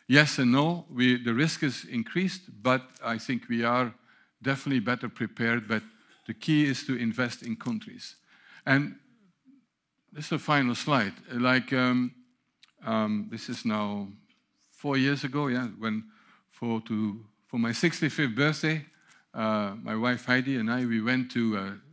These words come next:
where the first epidemic had happened, in Yambuku.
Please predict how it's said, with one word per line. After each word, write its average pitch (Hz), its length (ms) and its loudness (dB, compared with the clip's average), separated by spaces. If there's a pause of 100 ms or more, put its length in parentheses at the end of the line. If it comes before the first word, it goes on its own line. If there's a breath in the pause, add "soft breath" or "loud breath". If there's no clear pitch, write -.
where 120 180 -2
the 104 120 -6
first 127 360 -4
epidemic 120 500 2
had 98 140 -12 (180)
happened, 110 240 -20 (520 soft breath)
in 113 140 -2
Yambuku. 110 520 0